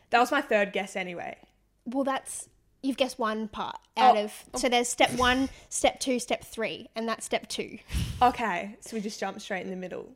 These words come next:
Speaker 1: Cool.
Speaker 2: Yeah, but that was kind of the easiest
Speaker 1: Yeah,
Speaker 2: bit.
Speaker 1: so the food absorbs the microwaves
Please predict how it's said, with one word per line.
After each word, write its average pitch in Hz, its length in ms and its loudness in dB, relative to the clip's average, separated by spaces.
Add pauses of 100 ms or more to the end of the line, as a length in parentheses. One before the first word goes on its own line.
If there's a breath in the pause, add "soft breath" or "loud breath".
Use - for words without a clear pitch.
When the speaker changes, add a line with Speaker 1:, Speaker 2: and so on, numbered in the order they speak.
Speaker 1:
Cool. 233 80 -4
Speaker 2:
Yeah, 214 240 2
but 240 120 -2
that 214 60 4
was 240 120 -2
kind 247 220 0
of 196 60 -4
the - 80 -4
easiest 202 300 -4
Speaker 1:
Yeah, 220 160 4
Speaker 2:
bit. 277 100 2
Speaker 1:
so 247 60 -2
the 226 80 2
food 240 260 0
absorbs 214 560 -2
the 190 460 0
microwaves 190 1120 -2